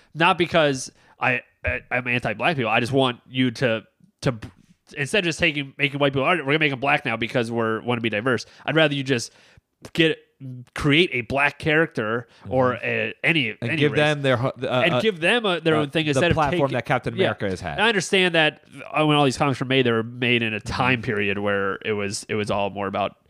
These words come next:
Speaker 2: Yeah.
Speaker 1: more about certain races. But anyways,
Speaker 2: So, but
Speaker 1: that's
Speaker 2: when,
Speaker 1: my
Speaker 2: getting
Speaker 1: point.
Speaker 2: back to the, the Ariel, um, situation, there it
Speaker 1: Again, I don't care about
Speaker 2: Yes,
Speaker 1: this.
Speaker 2: yeah.
Speaker 1: <laughs>
Speaker 2: It's, it's, it, I saw a lot of people on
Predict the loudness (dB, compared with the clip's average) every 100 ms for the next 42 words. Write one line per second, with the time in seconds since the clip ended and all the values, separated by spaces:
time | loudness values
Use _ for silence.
0 | _ -20 _ -2 -2 -4 -6 -8 -2 -2
1 | 0 -2 -2 _ _ -10 -2 -2 -2 -10
2 | -20 -8 -4 -2 -2 -2 -2 0 0 0
3 | 0 0 0 0 0 -2 2 2 2 0
4 | -4 0 2 2 2 0 -2 _ _ -4
5 | -4 -6 -10 -8 -4 0 0 -2 -6 -10
6 | -14 -14 0 2 4 2 2 2 4 4
7 | 4 4 0 0 2 2 -2 0 0 0
8 | -4 -6 -2 0 2 2 4 2 2 -2
9 | -2 -8 -2 0 0 -4 -8 -2 -2 -2
10 | -10 -4 -4 _ _ -2 0 0 2 2
11 | 0 -2 0 2 2 -2 -6 -2 -2 -2
12 | -4 -4 -4 -6 -10